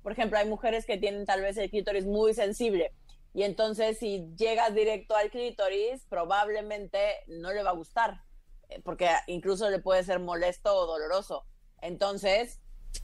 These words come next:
siempre es importante poder comunicar qué queremos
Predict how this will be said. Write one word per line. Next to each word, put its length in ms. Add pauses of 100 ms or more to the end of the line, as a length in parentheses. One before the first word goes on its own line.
(640)
siempre 400
es 60
importante 840 (320)
poder 400 (580)
comunicar 680
qué 160
queremos 540